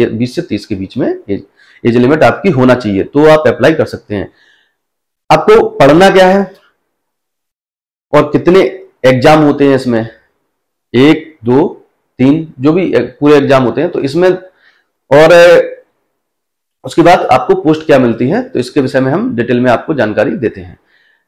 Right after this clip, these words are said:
तो इसमें जो है, सबसे पहले हम आपको बताते हैं exam का पैटर्न।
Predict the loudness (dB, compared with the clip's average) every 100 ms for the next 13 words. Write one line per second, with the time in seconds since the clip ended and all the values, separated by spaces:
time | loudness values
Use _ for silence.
0 | _ _ _ _ -10 -6 -6 0 2 4
1 | 4 2 4 2 2 0 -6 _ _ _
2 | _ _ -8 -4 -2 0 0 2 0 0
3 | -2 -2 -2 -2 -6 -6 -8 _ _ _
4 | -2 0 2 2 2 -2 -2 0 0 2
5 | 0